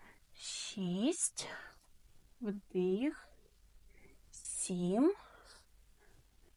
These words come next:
Вдих. Вісім. Добре, вертаємо ногу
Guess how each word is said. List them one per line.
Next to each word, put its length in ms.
Вдих. 720
Вісім. 760
Добре, 360
вертаємо 640
ногу 460